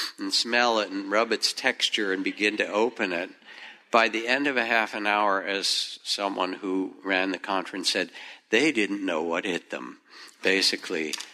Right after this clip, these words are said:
they were more present for their lunch and for one another than they'd been in a really long time. So that's what it means to have attention to this body and to the things that we do with this body.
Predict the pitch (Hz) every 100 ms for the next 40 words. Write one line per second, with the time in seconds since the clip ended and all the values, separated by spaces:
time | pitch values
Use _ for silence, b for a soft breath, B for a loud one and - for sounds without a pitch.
0 | B - 113 113 107 101 101 110 117 135
1 | - 120 104 98 92 82 - - 98 90
2 | 92 - - - - - 101 98 98 113
3 | 120 107 - 107 95 95 92 95 98 95
4 | 92 98 90 85 80 B B B - 92
5 | 92 90 85 98 95 90 82 80 95 107
6 | 113 107 87 82 82 87 - 67 71 85
7 | 85 - _ _ _ _ _ _ _ B
8 | B B B - - 120 139 190 190 -
9 | 131 110 - 120 123 87 78 - - B
10 | B B _ 113 107 131 120 117 - -
11 | 151 190 185 - 80 85 - B B B
12 | - - 123 135 143 - 104 123 151 135
13 | 87 87 101 90 120 107 104 - 135 160
14 | 170 165 - 147 139 139 - - 277 302
15 | - - - - - - - - -